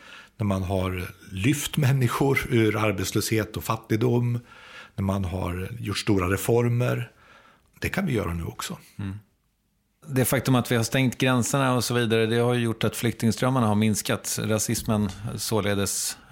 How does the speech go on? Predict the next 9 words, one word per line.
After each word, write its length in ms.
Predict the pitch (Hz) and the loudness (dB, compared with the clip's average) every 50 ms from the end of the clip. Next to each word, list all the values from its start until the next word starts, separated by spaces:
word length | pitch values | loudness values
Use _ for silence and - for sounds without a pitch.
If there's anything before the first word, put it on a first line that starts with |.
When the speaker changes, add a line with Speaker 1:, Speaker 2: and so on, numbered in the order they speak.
| 131 - | -12 -10
Speaker 2:
eh, 440 | - 123 120 117 113 113 110 113 | -8 -6 -4 -4 -4 -4 -6 -4
liksom, 300 | - 117 117 - - 120 | -4 -2 -2 0 0 0
alltså 280 | 110 113 117 110 - 117 | 0 0 0 0 0 2
man 160 | 110 110 113 | 2 2 2
kanske 240 | 110 123 110 - - | 2 0 0 -2 -2
fokuserar 420 | 104 101 - - 95 - 110 110 | -4 -4 -4 -2 0 0 0 2
mer 200 | 107 110 113 110 | 2 2 0 0
på 260 | 107 - 107 101 98 98 98 - | 0 0 0 0 0 0 -4 -4
coronakrisen 1300 | - 113 107 104 101 101 101 101 101 98 - - _ _ - 110 113 113 104 - - - 101 101 98 95 | -2 0 2 2 2 2 0 0 -2 -4 -6 -10 _ _ -4 -2 -2 -2 -2 -2 -2 -2 -2 0 -2 -2